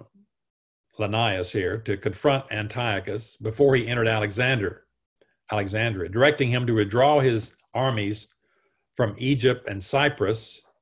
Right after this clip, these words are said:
because, uh, Antiochus had tried to go over, he sent some forces over to Cyprus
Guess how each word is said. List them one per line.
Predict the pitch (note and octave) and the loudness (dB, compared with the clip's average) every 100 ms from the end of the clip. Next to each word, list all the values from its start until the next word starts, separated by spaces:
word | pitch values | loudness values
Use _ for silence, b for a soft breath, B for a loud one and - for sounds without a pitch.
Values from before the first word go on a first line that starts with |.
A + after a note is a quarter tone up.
| - | -16
because, | A2 A2 G2+ - _ _ _ _ _ _ _ | -6 -4 -4 -8 _ _ _ _ _ _ _
uh, | G2+ F#2 F2+ F#2+ - _ - | -10 -8 -8 -12 -16 _ -8
Antiochus | A2+ G#2 B2+ B2 A#2 G#2+ G2 | -6 -2 0 0 0 -2 -2
had | G#2 G2 - _ _ _ _ _ _ _ _ | -4 -6 -12 _ _ _ _ _ _ _ _
tried | C3+ B2 | 0 2
to | |
go | A2 A#2+ A#2+ | 2 2 0
over, | A2 A2 A2 - - | 2 0 0 -10 -6
he | A2+ | -4
sent | G#2+ D3 C#3 | -2 -2 -2
some | - A2+ G2+ | -2 -4 -4
forces | - C3+ C3 A#2 - | 0 4 4 0 -6
over | A2+ A2+ G#2 | -2 -2 -2
to | - G2+ | -4 -8
Cyprus | - C3+ F3 F#2 G#2+ C3+ - | -4 -4 -4 -6 -6 -8 -16